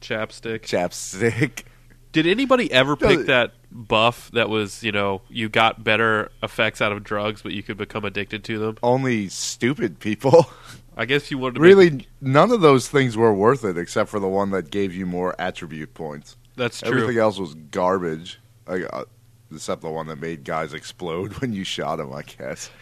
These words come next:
Speaker 1: Wasn't
Speaker 2: But
Speaker 1: there
Speaker 2: that
Speaker 1: was
Speaker 2: had no game effect. It was just cosmetic.
Speaker 1: They would add, I think later on, one of the ones you could do was,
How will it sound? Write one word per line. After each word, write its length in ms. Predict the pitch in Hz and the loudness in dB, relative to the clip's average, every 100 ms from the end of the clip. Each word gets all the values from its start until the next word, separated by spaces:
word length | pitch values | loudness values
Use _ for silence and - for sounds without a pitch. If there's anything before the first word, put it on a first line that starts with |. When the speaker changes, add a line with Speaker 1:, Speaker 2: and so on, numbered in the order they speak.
| - | -8
Speaker 1:
Wasn't 260 | 180 220 262 | -2 -2 -2
Speaker 2:
But 60 | - | 2
Speaker 1:
there 100 | 127 | 4
Speaker 2:
that 60 | |
Speaker 1:
was 80 | 123 | 6
Speaker 2:
had 160 | 120 107 | 4 4
no 280 | 104 95 82 - _ _ - | 2 0 -6 -20 _ _ -6
game 300 | 113 104 117 | -2 -2 -2
effect. 420 | 113 - 73 - | -4 -6 -10 -8
It 60 | 87 | -10
was 180 | 82 - | -10 -10
just 220 | 85 - | -12 -6
cosmetic. 760 | 90 78 78 85 73 85 - - | -6 -4 -4 -6 -6 -8 -12 -16
Speaker 1:
They 140 | 135 165 | -6 -2
would 140 | 175 | 0
add, 260 | 123 127 131 | 2 2 0
I 140 | 120 127 | -2 -2
think 280 | 151 175 | -2 -6
later 340 | 127 127 123 113 | -2 -2 0 0
on, 380 | 110 107 98 95 _ - | 0 0 -2 -10 _ -8
one 200 | 117 120 | -4 -2
of 80 | |
the 80 | 113 | -2
ones 220 | 107 104 | -2 -4
you 60 | 104 | -6
could 120 | 110 | -8
do 160 | 101 107 | -4 -4
was, 280 | 104 95 | -4 -8